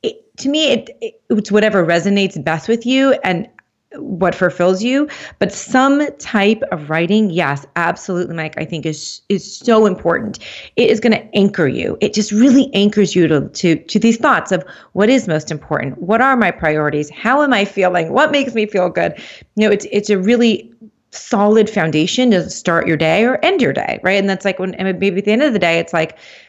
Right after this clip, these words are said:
"Well, then did I do what I thought, you know, what I wanted to do? And if not, then how can I make changes tomorrow to help me get there and achieve my goals?" Um, it is a practice, I think, that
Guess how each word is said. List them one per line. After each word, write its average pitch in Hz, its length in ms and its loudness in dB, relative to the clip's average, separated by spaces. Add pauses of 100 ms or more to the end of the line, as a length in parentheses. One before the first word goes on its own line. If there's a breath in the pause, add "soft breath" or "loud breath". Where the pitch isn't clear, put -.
(140 loud breath)
"Well, 170 120 0
then 180 360 -2 (460)
did 208 180 2
I 165 360 0
do 160 260 -4
what 151 140 -2
I 147 160 -4 (580)
thought, 165 280 -2
you 220 60 2
know, 196 100 2
what 180 140 2
I 165 80 0
wanted 147 400 -6
to 151 140 -8
do? 139 320 -2
And 180 120 0
if 202 140 -2
not, 277 460 2
then 220 340 2
how 233 220 -2
can 240 140 -2
I 240 60 2
make 240 160 0
changes 233 320 -2
tomorrow 233 520 0
to 156 340 0
help 190 280 -2
me 156 360 -4
get 147 200 -4
there 135 240 0
and 170 120 -2
achieve 147 300 -4
my 139 100 -4
goals?" 135 320 -4 (420 loud breath)
Um, 170 300 -2 (380 loud breath)
it - 240 0
is 208 480 4
a - 60 -6
practice, 185 840 -4 (140)
I 170 120 -4
think, 175 340 -8
that 156 400 -2